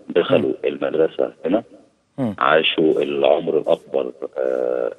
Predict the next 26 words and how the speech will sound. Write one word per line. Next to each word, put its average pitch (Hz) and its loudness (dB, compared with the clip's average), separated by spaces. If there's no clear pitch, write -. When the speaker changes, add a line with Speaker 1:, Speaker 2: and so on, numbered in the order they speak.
Speaker 1:
هنا 82 2
في - -8
مصر، 90 -2
هي 85 6
Speaker 2:
مم. 73 6
Speaker 1:
بس، 78 0
آه، 76 0
تمن 98 4
Speaker 2:
يع-، - -2
Speaker 1:
شهور 85 2
تقريبًا - 4
Speaker 2:
يعني 143 4
Speaker 1:
أو 147 0
تسع 151 6
Speaker 2:
الولاد، 143 6
Speaker 1:
شهور. 143 -2
Speaker 2:
ولاد 151 4
مريم، 196 2
آه، 151 8
دلوقتي 170 4
يا 147 2
إما 165 2
يتحطوا 143 0
طبقًا 202 0
للقانون 151 2
السويسري، 147 -2